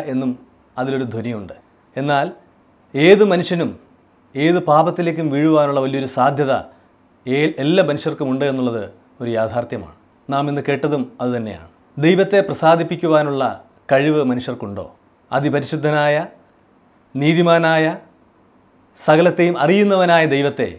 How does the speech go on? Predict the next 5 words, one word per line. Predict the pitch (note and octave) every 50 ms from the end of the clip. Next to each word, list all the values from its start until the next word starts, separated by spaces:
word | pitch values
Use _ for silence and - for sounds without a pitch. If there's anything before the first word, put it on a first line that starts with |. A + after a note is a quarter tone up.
| - _ _ _ _ _
നമുക്ക് | - - D3 C3+ B2+
പ്രസാദിപ്പിക്കുവാനായിട്ട് | C3 C3 B2+ D3+ D3+ D#3+ D#3 D#3 D#3 D3+ C3 C#3+ C#3 C3+ C3 B2+ B2+ B2
കഴിയുമോ? | A#2+ A2 A2 A2+ G#2+ G2 E2+ - - _ _ _ _ _ -
നമ്മുടെ | C#3 D3 D#3 D#3+ D#3+ D#3+ E3 D#3+ F3 F#3+ - - _ _ _ _ -
അല്പമായുള്ള | C#3 - - - F#3 F3+ F3 E3+ E3+ E3+ E3+ E3 D#3+